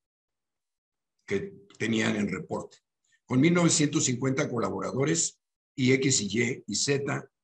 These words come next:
pues verdaderamente dices, "¿Qué es esto?". Cuando empecé a estudiar el Olan Ford, y que tiene un cantilever, eh, me, eh, me fui a,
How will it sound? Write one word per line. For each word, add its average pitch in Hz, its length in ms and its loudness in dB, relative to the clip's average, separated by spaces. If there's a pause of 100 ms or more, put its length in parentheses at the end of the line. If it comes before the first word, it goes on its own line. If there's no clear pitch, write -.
(200)
pues 98 160 -4
verdaderamente 110 1000 -2 (260)
dices, 110 560 -2 (240)
"¿Qué 147 300 -2
es 123 280 0
esto?". 92 320 -4
Cuando 135 360 -2
empecé 175 300 -2
a 226 40 -2
estudiar 196 500 0 (220)
el 135 140 2
Olan 160 200 2
Ford, 156 280 4 (1000)
y 131 140 2
que 131 360 4 (180)
tiene 151 240 2
un 170 80 2
cantilever, 123 840 0 (840)
eh, 117 420 -2 (1200)
me, 135 120 0
eh, 139 400 -4
me 135 120 0
fui 202 320 -2
a, 92 300 -2